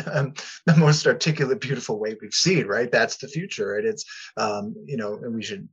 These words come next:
sort of recognize that that's what he was perhaps trying to do. And it's just people walking around in the desert at the end, and there's no,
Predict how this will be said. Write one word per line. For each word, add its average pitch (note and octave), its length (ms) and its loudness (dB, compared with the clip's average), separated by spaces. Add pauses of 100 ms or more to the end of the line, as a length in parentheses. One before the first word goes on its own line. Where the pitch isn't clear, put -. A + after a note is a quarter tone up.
sort G#2 220 -6
of F#2 160 -10
recognize A2 640 -6
that G2+ 100 -8
that's F#2 300 -8
what F#2 80 -14
he F#2+ 100 -16
was F2+ 140 -12
perhaps G2+ 320 -6
trying D3 340 4
to C#3+ 60 4
do. A2+ 160 0
And A2+ 100 -2
it's B2 140 -4
just E3 160 -2
people C#3+ 260 0
walking G2+ 380 -2
around A#2+ 320 -8
in G#2+ 100 -8
the G#2+ 80 -10
desert G#2 480 -4
at - 120 -6
the F2+ 180 -10
end, - 240 -10
and A#2+ 100 -8
there's A#2 220 -6
no, B2 240 -2